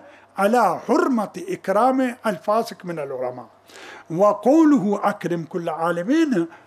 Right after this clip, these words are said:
مشتمل على وجوب إكرام من اتصف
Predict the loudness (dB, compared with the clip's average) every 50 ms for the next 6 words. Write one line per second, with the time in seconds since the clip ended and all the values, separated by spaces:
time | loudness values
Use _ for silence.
0 | _ -8 -4 -2 -2 -2 -4 -6 -2 0 2 4 4 4 4 4 4 2 0 0
1 | -2 -4 -8 -14 -20 -20 -10 -4 0 2 4 4 6 4 4 2 0 -2 -4 -10
2 | _ _ -6 -4 -4 0 4 4 6 6 6 4 2 0 0 0 -4 -6 -2 -2
3 | 0 2 4 4 4 2 2 0 -2 -4 -8 _ _ _ _ -4 0 0 0 0
4 | -2 -4 -4 -6 -2 -2 -2 0 0 0 2 2 2 2 2 0 -2